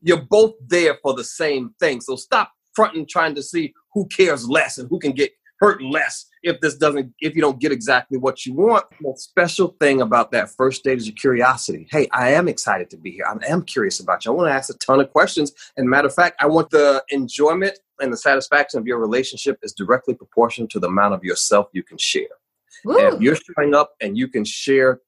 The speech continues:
Speaker 1: tons of yourself, I don't count that as being eager. I count that as you being excited and happy to be there. And that's what people want. People want that energy. We want that same energy, and I'm gonna give you that same energy back. If you share that energy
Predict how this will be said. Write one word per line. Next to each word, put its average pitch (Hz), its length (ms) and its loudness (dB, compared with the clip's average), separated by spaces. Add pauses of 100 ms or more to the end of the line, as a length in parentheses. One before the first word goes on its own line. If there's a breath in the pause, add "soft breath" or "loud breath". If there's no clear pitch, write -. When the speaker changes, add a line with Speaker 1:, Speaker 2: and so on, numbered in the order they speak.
(120)
Speaker 1:
tons 151 320 0
of 110 120 -2
yourself, 123 640 0 (560)
I 143 120 0
don't 170 200 2
count 135 220 0
that 120 120 0
as 104 100 -6
being 98 340 -6
eager. 120 400 0 (400 soft breath)
I 113 120 0
count 113 260 -2
that 110 100 2
as 98 140 -2
you 101 60 -6
being 92 200 -2 (100)
excited 104 540 0
and 107 160 -6
happy 85 440 -6
to 85 100 -12
be 78 320 -10
there. - 160 -12 (300)
And 107 560 2
that's 113 320 -2
what - 180 -2
people 92 340 -12
want. 80 280 -8
People 110 240 -4
want 104 260 2
that 101 180 4
energy. 104 360 -2
We 95 80 -10
want 110 220 -4
that 113 160 0
same 135 420 2
energy, 123 300 0
and 110 80 0
I'm 117 80 0
gonna 123 140 -4
give 120 160 -6
you 123 80 -6
that 113 140 -2
same 120 340 -4
energy 110 260 -6
back. 147 360 2 (300)
If 135 180 -2
you 180 100 2
share 160 380 2
that 156 180 2
energy 165 380 -4